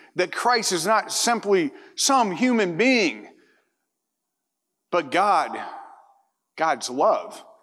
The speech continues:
wrapped in flesh? The answer to that, my friends, lies in the very nature of God himself.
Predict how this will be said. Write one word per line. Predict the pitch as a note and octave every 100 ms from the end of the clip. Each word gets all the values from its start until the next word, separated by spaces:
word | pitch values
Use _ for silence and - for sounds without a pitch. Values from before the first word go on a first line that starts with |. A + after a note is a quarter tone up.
| _ _
wrapped | B2+ F3 E3 C#3+
in | A#2
flesh? | - D#3 D#3 - - - - _ _ _ _ _ _ _ _ _ _ _ _ _ _ _ _ _ _ _ _ _ _ _ _ _ _ _
The | - E3+
answer | G3+ - D#3+
to | C3+
that, | C#3+ C3+ C#3 C3+ - - - _ _ C3
my | C3+
friends, | - C#3 C#3 C3+ B2+ - _ _
lies | C3+ D3+ D#3 D3+ C3+
in | C#3+
the | A#2+
very | C3+ D3 C#3
nature | B2+ C3+ C#3+ - A2+
of | G#2+ A2
God | C3 C3+ A#2+
himself. | A2 G2+ - - C#3 - - - -